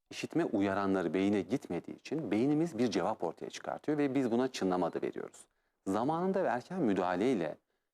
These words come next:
iyi bir işitme cihazı uygulamasıyla beynimiz o sesleri duymaya devam ettiği takdirde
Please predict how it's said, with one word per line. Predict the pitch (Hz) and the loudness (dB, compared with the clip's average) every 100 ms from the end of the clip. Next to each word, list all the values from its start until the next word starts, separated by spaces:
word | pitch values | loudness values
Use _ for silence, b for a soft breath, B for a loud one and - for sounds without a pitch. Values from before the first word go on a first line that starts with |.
| _ | _
iyi | 156 170 | -2 0
bir | 110 | 0
işitme | - - 113 | -2 0 0
cihazı | 98 92 95 | 0 0 2
uygulamasıyla | 95 92 90 90 - 131 80 76 - | 2 2 0 -2 0 0 0 -4 0
beynimiz | 113 131 113 110 - _ _ _ - | 2 4 2 0 -8 _ _ _ -6
o | |
sesleri | 180 147 - 104 92 | -2 -2 0 -2 2
duymaya | 101 107 95 | 2 2 2
devam | 92 98 104 | 0 0 0
ettiği | 101 196 | 0 -2
takdirde | - 127 - - 80 80 139 | -2 -4 -6 -8 -4 -2 -4